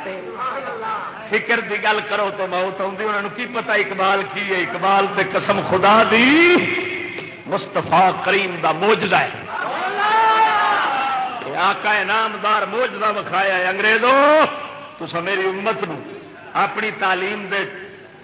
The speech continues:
جال وچ پھسا کے تے بے ایمان تے کافر کر رہے جے نا۔ آ لو،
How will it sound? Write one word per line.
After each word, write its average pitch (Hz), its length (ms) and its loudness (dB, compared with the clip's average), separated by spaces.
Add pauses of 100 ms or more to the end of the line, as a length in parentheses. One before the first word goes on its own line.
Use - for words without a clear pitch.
(380)
جال 214 420 6
وچ - 340 -2
پھسا 240 480 2 (140)
کے 214 120 0 (500)
تے 165 60 -8 (160)
بے 202 120 2
ایمان 214 380 0 (120)
تے 185 80 -2 (120)
کافر 247 440 4
کر 302 200 4
رہے 277 160 6
جے 185 180 0
نا۔ 202 260 2 (540)
آ 254 200 6
لو، 202 320 2